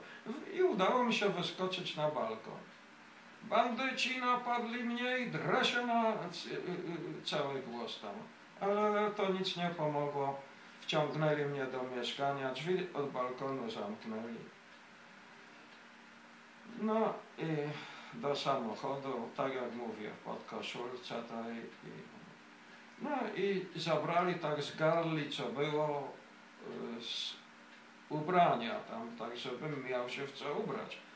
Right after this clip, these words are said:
Bo odmawiałem i już. No i, i tam zawieźli nas wtedy na, mnie,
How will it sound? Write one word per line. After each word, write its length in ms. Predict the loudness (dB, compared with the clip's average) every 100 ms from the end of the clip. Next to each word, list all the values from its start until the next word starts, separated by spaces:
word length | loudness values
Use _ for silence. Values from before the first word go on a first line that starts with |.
| -18 -6
Bo 120 | -4
odmawiałem 840 | 0 2 2 4 4 4 2 2
i 40 | 0
już. 320 | 0 -4 -10 -12 -18 -20 -20 -20 -18 -10 -4
No 80 | 0 0
i, 560 | -2 -4 -6 -4 -4
i 80 | -2
tam 220 | 0 0
zawieźli 640 | 2 2 2 2 2 0 0
nas 240 | 0 0
wtedy 440 | -4 -4 -2 -2 -2
na, 400 | -2 -2 -2 2
mnie, 240 | 4 2